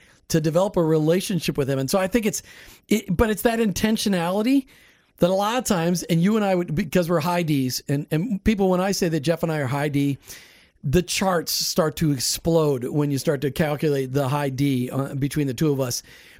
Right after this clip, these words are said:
And, and if you don't know what we're talking about, you're gonna have to do a personality test. But when you look at,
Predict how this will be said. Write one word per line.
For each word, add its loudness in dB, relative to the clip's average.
And, 0
and 0
if 0
you 2
don't 2
know 4
what 2
we're 2
talking 0
about, 0
you're 0
gonna 2
have -4
to -4
do 2
a -2
personality -2
test. -4
But 2
when 2
you 4
look 0
at, -2